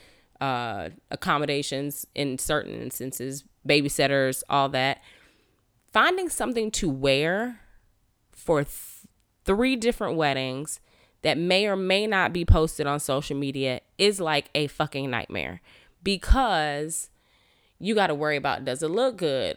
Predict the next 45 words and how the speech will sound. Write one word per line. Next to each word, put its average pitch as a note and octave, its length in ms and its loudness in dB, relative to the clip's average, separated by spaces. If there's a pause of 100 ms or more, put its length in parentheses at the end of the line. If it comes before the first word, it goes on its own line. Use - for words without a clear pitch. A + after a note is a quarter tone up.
Oh, E3 160 2
Lord, F#3+ 300 0
now D3 140 2
I D3 60 -2
gotta D3 200 0
buy, D3 280 2
invest D3 420 -2
in D3+ 100 -4
three D#3+ 200 -4
dresses. F3+ 440 0
'Cause E3 160 -4
now A3+ 320 2
in G3+ 60 2
the G#3 140 0
age E3+ 140 0
of E3+ 60 -4
social E3+ 300 -2
media, E3+ 200 -4
you F3 180 -2
cannot F#3 540 6
repost D3+ 760 6
the D#3 140 -2
same B2+ 320 -2
dress. A2+ 460 -8
And D#3+ 180 0
if G#3 200 4
you F#3+ 180 -2
do, E3+ 300 -2
you're D3+ 260 -2
like, C3 420 -4 (1700)
"They A3 120 6
gonna F#3 160 4
say D#3+ 180 2
I D3+ 80 4
said C#3 240 -4
that, C#3 340 -2
that C3+ 120 0
I C3+ 80 2
had C3+ 180 -2
this C3+ 120 -6
dress B2+ 240 -4
on A#2 120 -6
before. B2+ 460 -10 (200)
Great. - 320 -4 (260)
Okay. C3+ 540 0